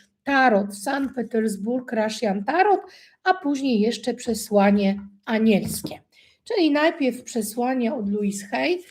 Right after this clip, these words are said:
jako wyznacznik miesiąca. Czyli bliźnięta, bliźnięta, luty, luty dwa tysiące dwudziesty szósty. E, jakie przeskanie-, przesłanie, jaki drogowskaz dla was?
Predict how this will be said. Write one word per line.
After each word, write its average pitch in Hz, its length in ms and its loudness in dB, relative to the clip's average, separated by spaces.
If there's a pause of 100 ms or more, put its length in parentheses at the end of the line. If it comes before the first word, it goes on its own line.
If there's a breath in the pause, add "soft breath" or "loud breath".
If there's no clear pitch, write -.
(260 soft breath)
jako 277 540 2
wyznacznik 214 920 -2
miesiąca. 214 880 0 (460 soft breath)
Czyli 254 240 -2
bliźnięta, 226 800 -2
bliźnięta, 254 840 0
luty, 240 640 -2
luty 254 240 -4
dwa 226 220 -2
tysiące 240 580 -4
dwudziesty 220 640 -2
szósty. 302 500 0 (520 loud breath)
E, 233 520 8
jakie 247 760 4
przeskanie-, 277 840 -2
przesłanie, 254 720 0 (360 loud breath)
jaki 226 540 2
drogowskaz 208 1200 2
dla 196 280 2
was? 196 600 0